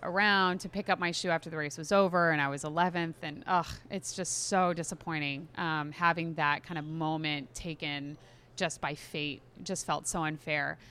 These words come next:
So I s-, I, I say all of that to say, I think that in retrospect, the having had cross country happen, what it taught me was that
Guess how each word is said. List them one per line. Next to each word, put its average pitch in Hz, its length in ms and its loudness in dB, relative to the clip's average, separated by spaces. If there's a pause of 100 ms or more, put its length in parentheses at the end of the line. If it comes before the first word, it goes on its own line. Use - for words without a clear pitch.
(160)
So - 180 0
I 175 120 4
s-, - 300 -8 (100)
I, 185 260 -2
I 170 240 -2
say 247 300 0
all 202 200 6
of 180 100 4
that 151 260 4
to 180 80 -6
say, 147 540 2 (580)
I 190 120 2
think 262 680 0 (420)
that 180 200 6
in 175 200 -2
retrospect, - 1040 -2 (1000)
the 185 220 2
having 208 560 2
had 160 680 0 (920)
cross 175 340 0
country 175 420 -4
happen, 151 680 -6 (220)
what 208 140 4
it 196 120 -2
taught 165 320 0
me 156 220 -6
was 160 240 -8
that 147 320 -4